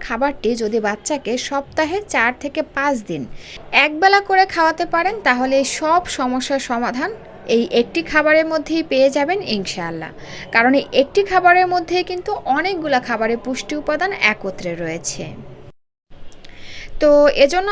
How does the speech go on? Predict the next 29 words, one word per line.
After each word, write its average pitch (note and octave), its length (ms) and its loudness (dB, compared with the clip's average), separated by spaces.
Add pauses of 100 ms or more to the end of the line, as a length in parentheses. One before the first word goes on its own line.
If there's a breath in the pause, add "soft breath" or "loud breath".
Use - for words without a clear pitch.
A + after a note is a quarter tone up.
আমার E4+ 160 2
এখানে F4 260 -2
লাগবে E4 320 -2 (100)
একটি B3+ 180 -6
মুরগির F3+ 380 -6
ডিম। E3 160 -8 (320)
ডিমটাকে D#4 460 -2
একটা A4 180 -6
কাঁটা B3 280 0
চামচের D4+ 440 -4
সাহায্যে C#4 360 -4 (100)
খুব C4 200 -2
ভালো B3+ 340 -4 (100)
করে F#4+ 240 -4
ফেটিয়ে F#3+ 400 -4
নিচ্ছি। - 380 -10 (720 loud breath)
দর্শক, D#4+ 400 0
বাচ্চার B3 440 -2 (120)
বয়স B3 260 6 (120)
যদি D4 160 -2 (180)
দশ A#3 240 0
মাসের D4+ 380 -4
নিচে D#4+ 260 0
হয়, E3+ 240 -8 (380 loud breath)
সেই E4 260 2
ক্ষেত্রে G4+ 320 -4 (140)
আপনারা B3+ 340 -2
এখানে C4+ 320 -4 (440)
শুধু E4 320 -4